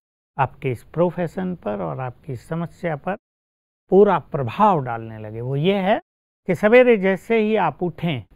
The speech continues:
चाहे तो पहले ये लिख लें, "मैं मास्टर ऑलमाइटी हूँ",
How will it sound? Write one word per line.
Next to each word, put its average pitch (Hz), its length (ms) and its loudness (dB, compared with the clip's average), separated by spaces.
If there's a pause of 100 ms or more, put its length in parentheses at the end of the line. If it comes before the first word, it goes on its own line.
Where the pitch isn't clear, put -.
(540)
चाहे 143 200 4
तो 143 140 2
पहले 151 440 4 (380)
ये 135 160 2
लिख 151 240 -2
लें, 180 160 -2
"मैं 180 140 -4
मास्टर 165 420 -6
ऑलमाइटी 180 520 -4
हूँ", 208 180 -4